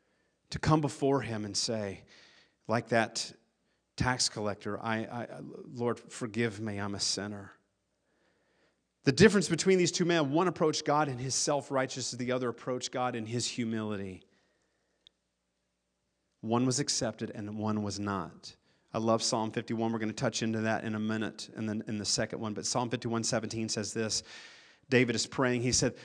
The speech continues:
"The sacrifice you desire is a broken spirit or, or a contrite heart." And he says, "God will not despise that," or God won't reject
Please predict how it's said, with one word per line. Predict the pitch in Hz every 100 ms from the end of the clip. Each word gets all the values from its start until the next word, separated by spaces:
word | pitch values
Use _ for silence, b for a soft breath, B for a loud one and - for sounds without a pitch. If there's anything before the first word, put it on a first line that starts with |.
| B
"The | 135
sacrifice | - 175 165 170 156 165 143
you | 160
desire | 147 139 151 143
is | 123
a |
broken | 104 120 131 139 123
spirit | 110 - 131 117
or, | 110 110
or | 117 107
a |
contrite | 107 - 131 131 - 113 -
heart." | - 120 107 98 - - - b b b b b b _ _ _ _ _ _ _ _ _ _ _ _
And | 110
he |
says, | 110 127
"God | 104 131 123
will | 127
not | 127 120
despise | 113 - 117 117 110
that," |
or | 95
God | 107 127 127
won't | 123 127
reject | 131 110 104 110 127 117 -